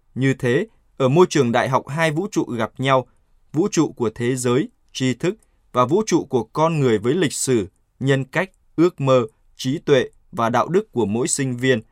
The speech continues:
Mỗi con người là một vũ trụ và chỉ có Chúa mới biết trọn vẹn. Ở điểm này, theo Đức Thánh Cha, thách đố cho đại học là làm cho hai chân trời này gặp gỡ và đối thoại nhau, và từ đó con người được tăng trưởng.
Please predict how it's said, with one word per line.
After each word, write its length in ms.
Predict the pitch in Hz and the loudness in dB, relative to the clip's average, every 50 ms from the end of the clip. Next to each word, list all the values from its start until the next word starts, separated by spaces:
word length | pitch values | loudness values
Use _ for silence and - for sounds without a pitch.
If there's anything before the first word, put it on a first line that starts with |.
| _ _ _ _ _ _ _ _ - | _ _ _ _ _ _ _ _ -4
Mỗi 180 | 127 156 190 - | -2 0 0 0
con 200 | - 165 156 147 | 0 0 0 2
người 180 | 143 135 120 113 | 2 2 2 2
là 100 | 110 110 | 2 2
một 220 | 117 120 117 104 | 0 0 -2 -2
vũ 180 | 110 127 160 196 202 | -2 -2 -2 -2 -2
trụ 240 | - - 156 - - _ _ _ - | -2 -2 -2 -2 -2 _ _ _ -8
và 120 | - 117 110 | -8 -8 -6
chỉ 180 | - - 117 101 | -6 -6 -6 -6
có 240 | - - 113 123 135 - | -6 -4 -4 -4 -4 -4
Chúa 240 | - - 127 139 160 | -4 -2 -2 -2 -2
mới 200 | 160 131 127 135 | -2 -2 -2 -2
biết 280 | 147 196 208 - _ | -2 -2 -4 -4 _
trọn 260 | - 120 - - 107 | -6 -6 -6 -6 -6
vẹn. 200 | 101 113 110 - - _ _ _ _ _ _ _ _ _ _ _ _ _ _ _ | -6 -6 -6 -6 -8 _ _ _ _ _ _ _ _ _ _ _ _ _ _ _
Ở 140 | - 131 123 | -2 0 0
điểm 280 | 117 120 120 110 107 113 | 2 2 2 2 0 0
này, 200 | 120 117 110 107 | 0 0 -2 -2
theo 160 | - 147 143 | 0 0 0
Đức 200 | 156 185 185 - | 0 0 -2 -2
Thánh 200 | - 120 135 156 | -6 -6 -6 -6
Cha, 320 | - - 147 139 127 113 - _ _ _ _ _ _ _ _ _ - | -4 0 0 0 0 0 -4 _ _ _ _ _ _ _ _ _ -6
thách 160 | 165 175 170 | -6 -4 -2
đố 220 | 147 139 123 143 156 | 0 2 2 2 2
cho 140 | - 165 147 | 2 0 2
đại 200 | 135 123 - 113 | 2 2 2 2
học 200 | 123 113 110 - | 0 -2 -2 -2
là 300 | 117 117 117 110 107 101 - _ _ _ _ _ _ _ _ _ | -2 0 0 0 0 -2 -6 _ _ _ _ _ _ _ _ _
làm 240 | - 123 127 127 127 | -2 2 2 2 2
cho 160 | - - 190 | 2 -2 -2
hai 180 | 190 190 180 170 | 0 0 -2 0
chân 160 | - 190 185 165 | 0 0 -2 0
trời 240 | - - 131 120 113 | 0 -2 0 0 0
này 220 | 113 117 113 110 104 | 0 0 0 -2 -2
gặp 220 | 101 123 113 - | -2 -4 -4 -4
gỡ 280 | 110 120 139 147 185 196 | -2 0 0 0 0 0
và 200 | 160 127 110 107 | -2 -2 -2 0
đối 220 | 117 113 131 151 | 0 0 -2 -2
thoại 240 | - 175 143 104 76 | -2 -2 -2 -2 -2
nhau, 340 | 117 131 135 127 127 123 - _ _ _ _ _ _ - | -2 0 0 2 0 0 -4 _ _ _ _ _ _ -2
và 140 | 196 220 - | 0 0 2
từ 200 | - 143 131 127 | 2 0 0 4
đó 200 | 123 127 151 165 - | 4 4 4 4 2
con 240 | - 190 190 165 147 | 0 -2 0 0 0
người 200 | 131 123 113 110 | 0 0 0 0
được 240 | 113 107 - _ | -2 -4 -6 _
tăng 200 | - 147 151 151 | -6 -6 -6 -6
trưởng. 280 | 143 - 139 131 104 92 | -6 -2 -2 -2 -2 -2